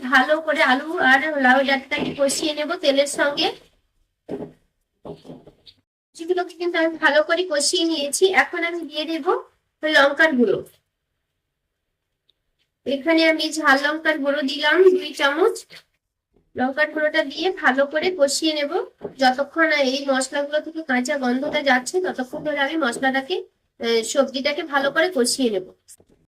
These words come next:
সবজিটা কিন্তু ভালো করে কষানো হয়ে গেছে, আর মশলাটাও কত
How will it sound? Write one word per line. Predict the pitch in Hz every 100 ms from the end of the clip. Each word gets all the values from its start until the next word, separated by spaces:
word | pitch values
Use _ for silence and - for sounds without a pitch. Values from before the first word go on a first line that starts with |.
| _ - -
সবজিটা | - 359 277 311 339
কিন্তু | 370 359 370
ভালো | 349 294 302
করে | 330 330
কষানো | 285 - 330 349
হয়ে | 339 320
গেছে, | 277 277 -
আর | 349 330
মশলাটাও | 277 277 320 339
কত | 339 285